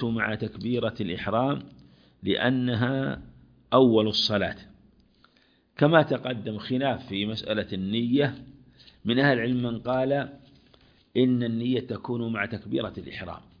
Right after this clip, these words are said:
الأفضل أن تكون مع تكبيرة الإحرام، يعني يكبر وتقترن النية مع تكبيرة الإحرام،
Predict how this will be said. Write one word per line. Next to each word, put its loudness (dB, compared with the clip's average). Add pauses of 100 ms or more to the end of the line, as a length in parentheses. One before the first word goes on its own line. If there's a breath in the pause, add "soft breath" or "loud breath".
الأفضل -2
أن -6
تكون -6
مع 0
تكبيرة -2
الإحرام، -14
يعني -6
يكبر -2 (960 soft breath)
وتقترن -2
النية 0
مع -4
تكبيرة -14
الإحرام، -14